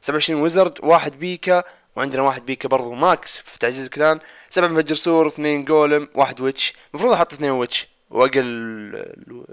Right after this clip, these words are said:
الويزرد، لكن يلا عافية واحدة. أم، آرشر عشان زيادة عدد. وهذه المشروبات اللي معتمد عليها دايم كذا استراتيجيتي إذا جيت أهجم،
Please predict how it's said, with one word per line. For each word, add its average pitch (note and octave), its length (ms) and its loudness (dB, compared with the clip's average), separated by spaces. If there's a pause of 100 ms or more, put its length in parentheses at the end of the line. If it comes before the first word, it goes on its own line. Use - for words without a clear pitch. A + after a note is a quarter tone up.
(160)
الويزرد، B2+ 360 -8
لكن B2 180 -8
يلا A#2+ 180 -6
عافية A#2 240 -2
واحدة. E3 400 -6 (640)
أم، B2+ 540 4 (1080)
آرشر F3+ 440 4
عشان E3 580 -2 (460)
زيادة C#3 380 -2
عدد. G2+ 240 -12 (400)
وهذه D3+ 220 6
المشروبات C#3 680 0 (400)
اللي C3+ 120 -8
معتمد C3 340 -4
عليها C#3+ 200 4
دايم C#3+ 300 4
كذا C#3 220 -4
استراتيجيتي C#3+ 600 -6
إذا C3 100 -8
جيت D3 220 -4
أهجم، D#3+ 360 0